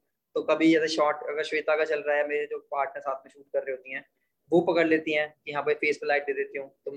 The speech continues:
अब आपका टेक ले लेते हैं। तो कभी उसका टेक चल रहा है तो मैंने पकड़ रखा है।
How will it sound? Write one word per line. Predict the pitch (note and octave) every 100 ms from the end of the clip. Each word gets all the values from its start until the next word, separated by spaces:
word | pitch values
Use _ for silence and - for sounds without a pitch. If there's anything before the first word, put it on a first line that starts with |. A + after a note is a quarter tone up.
| C#3+ - -
अब | C#3
आपका | C#3+ -
टेक | C#3+ C#3+ C#3
ले |
लेते | C3 B2+ C3+
हैं। | -
तो | D3+
कभी | D3 D3+
उसका | -
टेक | D#3 D#3
चल | D#3
रहा | D3
है |
तो | D3
मैंने | C#3+ C#3+
पकड़ | C#3+ C3+ C3+
रखा | - C3+
है। | C3+